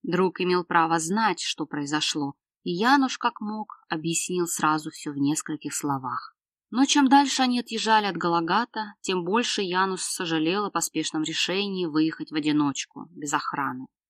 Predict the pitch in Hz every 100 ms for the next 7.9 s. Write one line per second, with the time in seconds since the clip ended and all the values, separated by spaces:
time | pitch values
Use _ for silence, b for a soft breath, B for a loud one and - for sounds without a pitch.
0 | _ - 233 285 - - 175 175 208 -
1 | 196 - 220 247 233 214 208 208 202 196
2 | - 185 - 170 139 - _ - 165 180
3 | 165 165 - 175 202 190 170 160 156 160
4 | - 156 - 170 165 180 190 170 170 143
5 | 139 135 _ - 165 - 143 - 190 247
6 | - - - 233 208 208 196 202 - 202
7 | 185 180 180 190 - 185 190 180 175